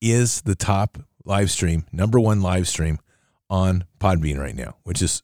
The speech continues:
super cool. But here's the other part that's super cool.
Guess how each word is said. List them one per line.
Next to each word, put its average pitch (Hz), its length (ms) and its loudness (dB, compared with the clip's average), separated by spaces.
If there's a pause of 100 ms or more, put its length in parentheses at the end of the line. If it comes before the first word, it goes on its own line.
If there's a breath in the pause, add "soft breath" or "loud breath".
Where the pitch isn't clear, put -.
super 107 320 0
cool. - 320 -8 (760)
But 131 560 0
here's 127 420 2
the 110 240 -2
other 135 300 4
part - 340 0
that's - 340 -4
super 82 380 -2
cool. - 380 -8